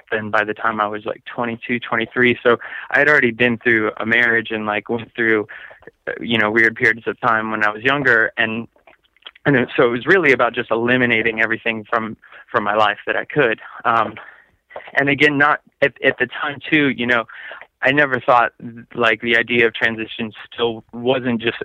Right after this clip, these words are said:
it just wasn't a realistic possibility for me. You know, you take a real leap of faith when you decide to go through tr-, with transition, and you have to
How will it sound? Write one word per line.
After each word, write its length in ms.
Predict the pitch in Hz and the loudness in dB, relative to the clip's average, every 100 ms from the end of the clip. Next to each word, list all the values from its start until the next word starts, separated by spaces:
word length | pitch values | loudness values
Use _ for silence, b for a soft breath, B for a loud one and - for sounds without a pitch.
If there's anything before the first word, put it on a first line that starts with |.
| - | -8
it 120 | 120 | -2
just 180 | 135 131 | 0 2
wasn't 260 | 123 120 | 0 2
a 80 | 107 | 0
realistic 560 | 107 113 107 107 - - | 0 -2 -2 -8 -14 -6
possibility 680 | - 113 - 110 110 113 107 | -4 -4 -4 -2 -2 -4 -8
for 140 | - | -12
me. 180 | 117 123 - | -12 -12 -8
You 120 | 120 | 0
know, 120 | 117 107 B B B | 0 0 B B B
you 100 | 127 | -4
take 260 | - 139 120 | 0 0 0
a 60 | |
real 240 | 117 120 113 | 2 2 2
leap 240 | 117 - | -4 -6
of 80 | 107 - | -6 0
faith 200 | 113 101 - | 0 -2 -4
when 220 | 113 110 | -2 -2
you 80 | 107 | -2
decide 400 | 110 - 107 104 | -4 -2 -2 -2
to 80 | 107 | -2
go 200 | 110 104 | -2 -2
through 260 | 113 113 | -4 -4
tr-, 120 | - - | -6 -8
with 160 | - 123 - | -8 -6 -2
transition, 580 | 113 110 110 - 113 110 | -2 0 -2 -2 -6 -6
and 120 | 107 B B B | -8 B B B
you 100 | 123 | 0
have 100 | 113 | 0
to 100 | - | -2